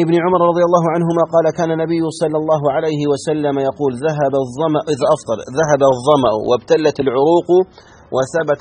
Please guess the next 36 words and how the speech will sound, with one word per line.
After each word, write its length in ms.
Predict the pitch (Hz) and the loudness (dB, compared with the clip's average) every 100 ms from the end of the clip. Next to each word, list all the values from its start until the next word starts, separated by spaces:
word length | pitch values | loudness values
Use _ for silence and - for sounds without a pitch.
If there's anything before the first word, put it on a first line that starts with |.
| 139 | -2
الأجر 280 | 135 156 143 135 | -4 -4 -4 -4
إن 60 | 127 | -4
شاء 100 | 131 123 | -6 -4
الله". 120 | 110 127 | -6 -2
هذا 260 | 135 127 123 107 | -2 -2 -4 -6
أصح 240 | - 139 - 123 | -8 -10 -8 -8
ما 80 | 117 120 | -6 -4
روي 140 | 147 123 | -2 -4
في 60 | 123 | -4
الباب، 240 | 113 135 139 | -4 -2 -2
ولو 140 | 139 156 | -4 -2
يوجد 140 | 151 117 | -2 -4
غيره. 240 | 101 95 98 - _ _ - - - - _ _ - _ - _ - _ _ _ 110 | -6 -8 -14 -20 _ _ -12 -8 -8 -12 _ _ -20 _ -20 _ -20 _ _ _ -8
اللهم 340 | 117 131 123 120 101 | -2 -2 -2 -4 -2
على، 180 | 117 110 - - - - - _ - - | -2 -2 -6 -14 -20 -20 -20 _ -10 -4
اللهم 300 | 123 131 123 127 | 0 0 0 -2
لك 100 | 123 123 - | -2 -6 -4
صمنا 340 | 131 123 117 110 - - - - 120 | -6 -4 -6 -8 -14 -20 -20 -12 -4
وعلى 360 | 120 117 117 117 117 | -2 0 0 0 0
رزقك 320 | 127 - 123 - 117 | -4 -8 -10 -8 -8
أفطرنا، 540 | 110 - 131 117 117 113 113 _ _ _ | -8 -2 -2 -2 -6 -6 -10 _ _ _
فاغفر 380 | 123 113 110 117 123 | -4 -4 -6 -6 -4
لنا 160 | 120 117 | -4 -6
ما 80 | 113 110 | -6 -6
قدمنا 560 | 113 107 123 120 117 117 127 _ _ _ | -10 -8 -8 -6 -6 -8 -10 _ _ _
وما 220 | 120 117 110 113 | -6 -4 -6 -8
أخرنا 440 | - 127 120 120 - | -6 -6 -6 -8 -6
إلى 120 | 117 117 | -6 -6
غير، 120 | 123 - - 117 147 | -10 -12 -16 -14 -6
هذا 200 | 165 139 131 | -4 -6 -10
أصح 220 | - 165 - 180 | -16 -20 -18 -16
ما 60 | 175 | -14
في 60 | - | -16
الح-، 260 | - - - | -16 -16 -16
في 60 | 127 | -16
الباب، 200 | 95 80 | -16 -16